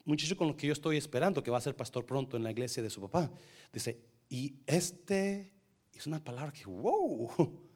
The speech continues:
<laughs> Wow, algo está mal. Y no es mi boca la que está mal,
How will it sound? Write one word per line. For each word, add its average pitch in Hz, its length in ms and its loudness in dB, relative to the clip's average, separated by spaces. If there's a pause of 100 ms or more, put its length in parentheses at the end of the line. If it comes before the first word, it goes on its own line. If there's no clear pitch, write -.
(3000)
<laughs> - 580 -4 (2250)
Wow, 180 200 0 (340)
algo 214 300 -2
está 175 240 -4
mal. 165 280 -2 (540)
Y 165 100 4
no 226 260 6
es 185 180 4
mi 139 180 2
boca 147 400 -2
la 185 160 -6
que 185 80 -8
está - 240 -8
mal, 202 320 -4